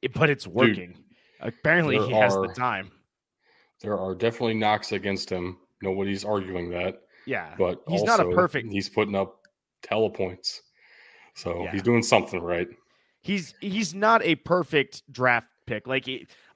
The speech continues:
Speaker 1: I don't see him as the absolute surefire, like, you can't miss. Everyone is building him up, and honestly, the way I've seen his, some of his comments in the media, he very well could be the next Ryan Leaf.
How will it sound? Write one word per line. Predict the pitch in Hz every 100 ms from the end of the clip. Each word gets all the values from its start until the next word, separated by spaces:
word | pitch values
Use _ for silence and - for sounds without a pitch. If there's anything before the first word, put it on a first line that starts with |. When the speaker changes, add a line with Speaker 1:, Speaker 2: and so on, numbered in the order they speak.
| -
Speaker 1:
I | 175
don't | 220 214 -
see | - 180
him | 160 160 139
as | 131 131
the | 113 127 -
absolute | 135 139 - 151 135 135 135
surefire, | - - 147 139 143 135 135 131
like, | 117 117
you | 139
can't | 131 147 131
miss. | 113 127 127 - _ _ _ -
Everyone | 147 165 180 185
is | 151
building | 147 147 156
him | 147 139 -
up, | 117 -
and | 101 113
honestly, | - 123 135 - 147
the | 127
way | 104 104 113 127 -
I've | 117 113
seen | - 135 127
his, | 120 117
some | - 135
of | 127
his | 123
comments | - 120 127 131
in | 117
the |
media, | 107 107 127 139 135 _ _ _ _ _ -
he | - 202
very | 117 135 165
well | 143 127 131 120
could | - 147 107
be | 127
the | 107
next | 107 101 -
Ryan | 98 87
Leaf. | 82 - _